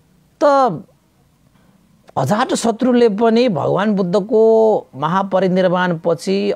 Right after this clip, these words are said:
अस्थि धातु राजगृहमा, आफ्नो राज्यमा,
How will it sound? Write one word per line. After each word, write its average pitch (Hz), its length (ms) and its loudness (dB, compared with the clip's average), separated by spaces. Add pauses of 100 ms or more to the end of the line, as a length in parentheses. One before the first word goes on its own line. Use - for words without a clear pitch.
(120)
अस्थि 214 440 -6
धातु 143 520 -6 (400)
राजगृहमा, 175 760 -2
आफ्नो 165 500 -2
राज्यमा, 135 500 -4